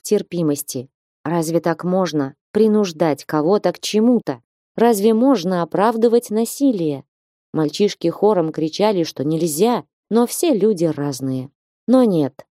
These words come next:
они вполне себе традиционные, а Владик так и вовсе уже целоваться пробовал. С девочкой, разумеется. Пришлось ещё лекцию и по половому воспитанию прочитать. Нет,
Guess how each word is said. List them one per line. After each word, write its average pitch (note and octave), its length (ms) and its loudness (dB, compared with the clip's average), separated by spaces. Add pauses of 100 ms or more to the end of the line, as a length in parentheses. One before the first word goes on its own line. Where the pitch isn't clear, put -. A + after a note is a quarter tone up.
(140)
они G#3+ 280 2
вполне F3+ 520 0
себе F#3+ 340 0
традиционные, D3 1040 0 (200)
а C3+ 160 -2
Владик F3+ 560 0 (220)
так A#3 180 -2
и G3 120 4
вовсе E3+ 400 0
уже D3+ 240 2
целоваться F3+ 680 -2
пробовал. D3 560 -2 (300)
С F3+ 100 -8
девочкой, G#3 680 2
разумеется. D3 880 0 (440)
Пришлось C#4 420 0
ещё A3 280 4
лекцию A3 640 2
и C4+ 120 2
по A#3+ 140 0
половому F#3+ 560 2
воспитанию D3 720 -2
прочитать. - 720 -8 (360)
Нет, E3 380 -2